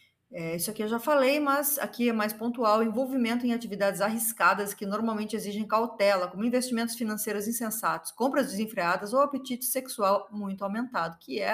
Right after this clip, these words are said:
a piranhagem. Pode haver irritabilidade ou agressividade e aí, no extremo do tipo um,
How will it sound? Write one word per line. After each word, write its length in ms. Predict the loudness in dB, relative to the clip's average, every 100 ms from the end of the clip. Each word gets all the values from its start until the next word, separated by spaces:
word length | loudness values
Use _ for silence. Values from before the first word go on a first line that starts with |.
| -2
a 280 | 0 0 -2 -14 _
piranhagem. 680 | -2 0 2 2 0 -4 -10 -14 -20 -20 -20 -20 -20 -20 _
Pode 200 | 0 2
haver 280 | 4 2 2
irritabilidade 840 | -2 0 0 0 0 2 0 -2 -6
ou 160 | 2 4
agressividade 960 | 4 0 -2 -4 -4 0 0 -2 -6 -6
e 280 | -2 -2 2
aí, 520 | 4 4 0 -2 -2
no 1500 | -4 -2 0 0 0 0 0 2 0 0 -2 -4 -6 -6 -8 -4
extremo 680 | -4 0 2 4 4 2
do 140 | -2 -8
tipo 280 | -12 -10
um, 280 | -6 -2 -4